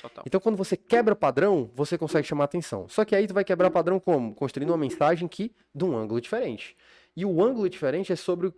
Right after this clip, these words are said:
Speaker 2: a mensagem é sobre o quê? Sobre desafios, dores, objetivos dessa pessoa. Então, quando você faz isso, às vezes de uma maneira engraçada,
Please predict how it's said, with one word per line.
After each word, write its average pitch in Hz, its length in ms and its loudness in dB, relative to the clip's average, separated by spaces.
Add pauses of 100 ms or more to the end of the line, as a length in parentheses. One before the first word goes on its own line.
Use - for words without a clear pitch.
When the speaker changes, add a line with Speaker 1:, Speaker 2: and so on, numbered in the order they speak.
Speaker 2:
a 147 80 -2
mensagem 196 280 2
é 214 40 4
sobre 196 240 -6
o 190 40 -12
quê? - 220 -6 (220)
Sobre 175 180 -10
desafios, 175 460 -4
dores, 156 500 -4 (220)
objetivos 165 440 -8
dessa 160 220 -8
pessoa. 107 420 -12 (680)
Então, 233 280 2 (520)
quando 294 300 4
você 202 280 2
faz 113 400 -2
isso, 165 380 -6 (160)
às 165 140 2
vezes 165 120 2
de 139 60 -2
uma 156 80 2
maneira 127 300 0
engraçada, 135 680 2